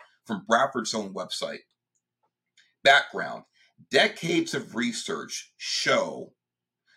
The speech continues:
the long-term harm to young people of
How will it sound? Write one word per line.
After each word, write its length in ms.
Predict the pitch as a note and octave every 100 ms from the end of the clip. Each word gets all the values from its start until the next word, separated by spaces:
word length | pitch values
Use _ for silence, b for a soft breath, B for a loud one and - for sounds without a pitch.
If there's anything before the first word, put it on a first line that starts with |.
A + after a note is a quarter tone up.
| _ -
the 80 | A#2
long-term 1300 | A2 A#2 B2+ F#3 E3+ _ _ - C3+ C3 B2 B2+ - -
harm 440 | A#2 A2 F2 F2
to 160 | F2+ -
young 320 | F2+ B2 D#3+
people 520 | - G2 F2 G2+ G#2
of 140 | G2+